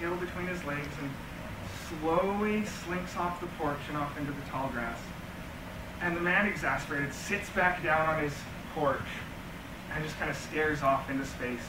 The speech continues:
after the dog. Pretty soon the dog comes back with the original stick, and he sets it slowly at the man's feet, and the man is overjoyed at this point. He's like, the, the dog has finally learned how to fetch, and he praises the dog and pats him on the head and brandishes the stick about,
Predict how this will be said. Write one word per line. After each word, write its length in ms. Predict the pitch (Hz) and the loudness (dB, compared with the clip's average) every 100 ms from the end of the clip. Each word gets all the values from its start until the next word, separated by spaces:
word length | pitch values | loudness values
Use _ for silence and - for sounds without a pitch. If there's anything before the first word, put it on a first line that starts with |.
| - 117 | -6 -4
after 360 | 107 - 113 | -4 -4 -6
the 60 | 110 | -4
dog. 200 | 117 - - - - - - - - | -2 -2 -4 -8 -8 -8 -8 -8 -2
Pretty 180 | 262 262 | 0 0
soon 220 | 190 170 | 0 0
the 60 | |
dog 280 | 156 143 151 | 2 2 2
comes 200 | 175 175 | 0 -4
back 260 | - 135 139 | 2 2 0
with 100 | 143 | 0
the 100 | 143 | 2
original 340 | 135 127 139 127 - | 2 0 -2 -4 -4
stick, 180 | 113 104 - - - - | -4 -4 -6 -8 -8 -6
and 100 | 143 | -2
he 60 | 135 | -2
sets 440 | - 170 160 - | -2 2 2 0
it 80 | 170 - 156 | -4 -4 -2
slowly 340 | 147 147 143 | 0 2 0
at 120 | 139 | -2
the 60 | 143 | 0
man's 320 | 135 139 139 | 2 2 2
feet, 180 | - 131 131 | -2 -4 -4
and 100 | 135 | -4
the 40 | 156 | 0
man 180 | 185 180 | 2 2
is 100 | - - | 0 2
overjoyed 580 | 202 170 156 165 160 147 | 4 6 4 4 4 4
at 80 | 143 | 2
this 140 | 131 - | -4 -2
point. 200 | 127 120 | -2 0
He's 140 | - | -2
like, 120 | 135 - - - - - - - | -4 -6 -8 -8 -8 -10 -10 -2
the, 460 | 202 - - - 170 | 0 0 -6 0 2
the 60 | |
dog 180 | 175 165 | 4 4
has 100 | 143 - | 2 -2
finally 320 | 202 214 208 190 | 4 6 6 6
learned 200 | 190 180 | 4 4
how 120 | 180 | 4
to 80 | 165 - | 2 4
fetch, 280 | 165 160 - - | 4 4 0 -6
and 100 | - | -4
he 60 | 147 - | -4 4
praises 420 | 233 233 208 - | 6 8 6 2
the 120 | 196 | 4
dog 260 | 202 185 180 | 6 6 4
and 100 | - | 6
pats 300 | 233 - 226 | 6 6 4
him 120 | 196 | 4
on 120 | 185 | 6
the 60 | 180 | 6
head 200 | 180 170 | 4 4
and 140 | 170 | 6
brandishes 500 | 254 254 220 214 202 | 10 12 10 6 0
the 100 | - | -2
stick 240 | - 190 185 | 0 0 2
about, 340 | 170 165 165 | 6 6 6